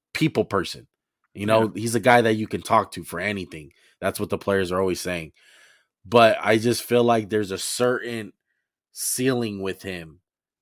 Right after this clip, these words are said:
Speaker 1: that you're never gonna wind up breaking through.
Speaker 2: Mm-hmm.
Speaker 1: And
Speaker 2: Eh.
Speaker 1: that's a problem.
Speaker 2: And he, I'll say this for him, one, in his defense, eh, he didn't really do a poor job of mismanaging situations like other coaches we saw over
Speaker 1: Yeah.
Speaker 2: the weekend.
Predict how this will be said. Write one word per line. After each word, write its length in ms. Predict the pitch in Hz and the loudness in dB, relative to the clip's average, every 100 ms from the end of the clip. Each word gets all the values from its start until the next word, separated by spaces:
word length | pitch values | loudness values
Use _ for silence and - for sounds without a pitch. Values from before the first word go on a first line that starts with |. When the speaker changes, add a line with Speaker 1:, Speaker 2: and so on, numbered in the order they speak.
| _ _ _ _ | _ _ _ _
Speaker 1:
that 220 | 95 92 | -6 -6
you're 140 | 90 95 | -6 -8
never 720 | 95 101 101 101 98 92 - _ - | -4 -4 -4 -4 -4 -6 -12 _ -16
gonna 220 | 95 90 | -10 -8
wind 340 | 87 92 87 90 | -6 -6 -6 -10
up 240 | - - | -12 -10
breaking 420 | 92 90 - 85 | -8 -8 -10 -18
through. 360 | - 82 82 - _ _ _ - | -18 -16 -16 -18 _ _ _ -20
Speaker 2:
Mm-hmm. 280 | 98 92 101 104 - | -20 -18 -20 -18 -10
Speaker 1:
And 560 | 92 95 90 82 78 | -4 -2 -4 -10 -14
Speaker 2:
Eh. 40 | 117 - _ - | -16 -16 _ -4
Speaker 1:
that's 240 | 95 98 | -4 -2
a 40 | 98 | -6
problem. 460 | - 95 80 67 _ _ _ _ _ _ _ _ _ _ | 0 0 0 -10 _ _ _ _ _ _ _ _ _ _
Speaker 2:
And 260 | - 123 110 - | -6 -6 -8 -12
he, 200 | 117 _ 123 | -14 _ 4
I'll 200 | 127 139 | 6 4
say 180 | 151 | 0
this 140 | 117 127 | -2 -4
for 220 | - 95 | -6 -6
him, 100 | 90 | -6
one, 160 | 90 90 | -8 -10
in 100 | 87 | -6
his 220 | 101 87 | -8 -8
defense, 460 | - - 113 95 - - | -14 -6 -6 -6 -12 -6
eh, 100 | 104 | -6
he 160 | 98 113 | -4 -4
didn't 240 | 165 123 | -4 -4
really 240 | 113 110 | -2 -2
do 160 | 92 98 | -2 -4
a 60 | 82 | -4
poor 340 | - 107 104 | -8 -4 -4
job 260 | 87 101 98 | 0 0 0
of 80 | 85 | -6
mismanaging 640 | 95 - 95 92 82 85 | -8 -8 -8 -8 -10 -10
situations 680 | - 90 85 90 98 87 85 | -10 -10 -6 -6 -6 -8 -8
like 140 | 82 | -8
other 200 | 80 80 | -8 -8
coaches 380 | - 98 95 82 | -4 -6 -6 -12
we 100 | 82 | -10
saw 260 | - 92 | -2 -2
over 240 | 87 87 85 | -2 -6 -6
Speaker 1:
Yeah. 140 | 82 | -6
Speaker 2:
the 60 | 85 | -6
weekend. 380 | 104 - 76 | -10 -10 -14